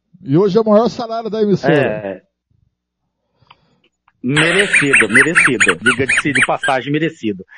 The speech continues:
Speaker 2: Eu tenho algumas informações pra passar aí aos nossos ouvintes, a você, é... que é operariano. É, nós, é... o Aquidauanense vai, é, estar desfalcado do Tizil e do Pedro, que foram dispensados.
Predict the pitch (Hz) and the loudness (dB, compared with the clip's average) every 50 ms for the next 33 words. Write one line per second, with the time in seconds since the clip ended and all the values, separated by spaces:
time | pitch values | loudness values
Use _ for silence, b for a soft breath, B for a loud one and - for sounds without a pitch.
0 | B B B B B B 139 151 156 156 170 175 170 160 151 151 170 165 156 135 | B B B B B B -2 -2 0 0 0 0 0 0 0 0 0 0 0 -2
1 | 165 165 175 165 151 151 139 - 156 139 - 156 151 - 160 139 - 151 139 143 | -2 -4 -2 -2 -2 -2 -4 -4 -4 -6 -4 -4 -4 -2 -2 -2 -2 -2 -2 0
2 | 143 143 143 135 127 143 131 - - 139 120 127 170 196 214 - 151 147 123 131 | 0 -2 -2 -2 -4 -6 -6 -4 -4 -6 -4 -2 -2 -4 -4 -4 -4 -4 -4 -4
3 | 135 - _ - 156 160 156 131 _ _ _ _ _ _ _ _ _ _ _ _ | -6 -6 _ -4 -2 -2 -2 -4 _ _ _ _ _ _ _ _ _ _ _ _
4 | - 131 127 127 123 120 117 117 117 113 110 113 110 110 110 110 104 - - 135 | -4 -2 -2 0 0 0 0 0 0 0 0 0 0 0 0 -2 -2 -2 -2 -4
5 | 131 123 131 139 131 135 131 127 127 135 151 170 190 208 208 202 170 175 b b | -2 -2 -2 -2 -2 -2 -2 -2 -2 0 0 0 -2 -2 -4 -6 -8 -10 b b
6 | b b b - 127 127 117 120 120 120 117 113 - 117 _ _ - - - 127 | b b b -6 -2 -2 0 0 0 -2 -4 -6 -10 -16 _ _ -20 -14 -8 -4
7 | 131 135 135 135 - - - - 131 123 120 117 120 131 127 - 156 139 135 135 | -2 -2 -2 -2 -4 -6 -6 -4 -2 -2 0 0 -2 -2 -2 -2 -2 -2 -2 0
8 | 135 131 139 139 - - 139 110 139 135 135 131 127 110 107 110 107 - 117 123 | 0 -2 -2 -4 -4 -6 -8 -4 -2 -2 -2 -2 -4 -6 -8 -10 -10 -8 -4 -2
9 | 113 110 107 107 107 104 101 95 _ _ _ _ _ _ - - - 143 135 120 | -2 -2 -2 -4 -4 -8 -10 -14 _ _ _ _ _ _ -12 -6 -4 -4 -4 -4
10 | 113 - - 151 131 120 - 135 127 123 113 131 120 135 127 - 143 135 113 101 | -6 -4 -2 -2 0 0 0 -2 -2 0 -2 -4 -4 -4 -4 -2 -2 -4 -4 -2
11 | 127 135 139 139 120 127 - - 131 131 123 113 113 113 _ - 131 127 131 123 | -2 -2 -2 -2 -2 -4 -4 -2 -2 -2 -2 -2 -6 -8 _ -4 -2 0 -2 -2
12 | 120 - - - 160 143 - 165 160 165 214 220 214 | -4 -8 -4 -4 -4 -4 -2 -2 0 0 0 -2 -6